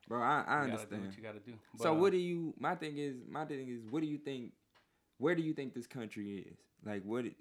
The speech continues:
Speaker 1: what everything, where do
Speaker 2: Uh,
Speaker 1: you think we are?
Speaker 2: I think, I think, and I don't know the reason why. I don't think a lot, anybody knows the reason why. I think that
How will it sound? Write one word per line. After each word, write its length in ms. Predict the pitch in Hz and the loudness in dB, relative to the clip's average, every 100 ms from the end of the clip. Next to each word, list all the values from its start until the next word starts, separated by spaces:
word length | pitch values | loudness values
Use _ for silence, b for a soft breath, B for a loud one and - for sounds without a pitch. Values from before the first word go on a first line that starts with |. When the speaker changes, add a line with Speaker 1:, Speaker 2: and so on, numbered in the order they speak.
| - | -4
Speaker 1:
what 180 | 113 107 | 0 2
everything, 460 | 127 123 - 98 95 | 2 0 -2 -4 0
where 120 | 113 | 0
do 80 | 120 | 0
Speaker 2:
Uh, 20 | |
Speaker 1:
you 60 | |
think 180 | 117 110 | -4 -6
we 140 | 110 98 | -6 -6
are? 160 | - - _ _ _ _ _ _ _ - | -8 -16 _ _ _ _ _ _ _ -20
Speaker 2:
I 20 | - - | -18 -12
think, 180 | 113 110 _ _ | -12 -12 _ _
I 60 | 113 - | -20 -20
think, 140 | 113 110 - - | -18 -18 -20 -20
and 80 | 104 - 113 | -20 -18 -14
I 40 | |
don't 200 | 107 104 | -14 -12
know 140 | 107 | -12
the 180 | 101 95 | -14 -14
reason 220 | 110 104 95 | -14 -12 -8
why. 220 | 101 113 110 - | -6 -6 -8 -12
I 60 | |
don't 160 | 110 101 | -10 -10
think 160 | 104 - | -12 -14
a 100 | 98 | -16
lot, 200 | 98 101 - 113 | -14 -14 -12 -8
anybody 500 | 135 110 98 98 98 98 | -6 -6 -10 -18 -18 -16
knows 160 | 101 | -16
the 80 | 98 | -16
reason 260 | 101 101 101 | -18 -16 -10
why. 160 | 98 | -8
I 40 | 101 | -8
think 240 | - 110 | -8 -12
that 120 | 98 | -14